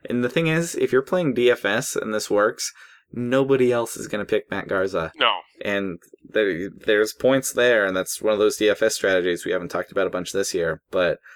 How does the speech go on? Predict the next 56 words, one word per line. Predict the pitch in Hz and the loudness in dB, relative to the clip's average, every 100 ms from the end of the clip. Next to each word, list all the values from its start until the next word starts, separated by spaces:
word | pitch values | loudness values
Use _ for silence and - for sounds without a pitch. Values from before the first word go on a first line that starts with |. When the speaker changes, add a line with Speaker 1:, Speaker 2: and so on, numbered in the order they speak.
| - - | -20 -14
Speaker 1:
if | - | -6
you're | 107 | -2
picking | 135 131 | 0 0
the | 120 | 2
guy | 123 | 2
nobody | 120 110 113 | 0 2 4
else | 110 - | 2 2
picks | 117 120 - | 0 0 -2
and | 95 | -4
he | 90 | 0
hits, | 107 - - - | 2 2 -2 -8
that's | - 95 - | -2 -4 -2
all | 95 98 92 | -2 0 -2
net | 87 101 - - | -2 -2 -2 -6
points, | 92 76 - - - | -6 -6 -8 -10 -10
you | 92 | -6
know? | 82 85 _ - _ | -6 -8 _ -20 _
If | 101 131 | -6 -2
you | |
Speaker 2:
Mm-hmm. | 131 | 0
Speaker 1:
picked | 143 - | 0 0
Manny | 110 107 | -2 0
Machado | 101 - 104 107 95 | -2 -2 -2 0 0
on | 87 | -2
Thursday | 90 87 - 87 | -2 -2 -2 -2
and | 87 | 0
he | 85 | -2
had | 90 | -4
his | 87 - | -6 -4
big | 95 90 | -6 -4
game, | 92 85 - | -4 -4 -6
yeah, | 104 | -8
so | 101 135 | -4 -2
did | 131 123 | -2 -2
everybody | 113 107 101 | -2 0 2
else. | 104 82 - - - | 0 -2 -10 -14 -16
What | - 104 | -4 -2
are | 98 | -2
you | 95 92 - | -4 -8 -6
getting | - - | -6 -6
out | 85 | -8
of | |
that? | - 80 _ _ | -8 -12 _ _
So, | - 87 85 | -8 -6 -6
Speaker 2:
Mm-hmm. | - - - | -10 -20 -20
Exactly. | - 92 - 104 _ | -20 -20 -16 -20 _
Speaker 1:
depending | 127 135 | -2 0
on | |
your | 131 | -2
format, | - 110 95 82 - | -2 -4 -2 -4 -4
I, | 101 78 120 | -4 -2 0
I | |
don't | 143 143 | 0 0
think | 135 127 | -2 -2
you're | 117 | -2
nuts | 101 92 - - - | -2 -2 -4 -8 -10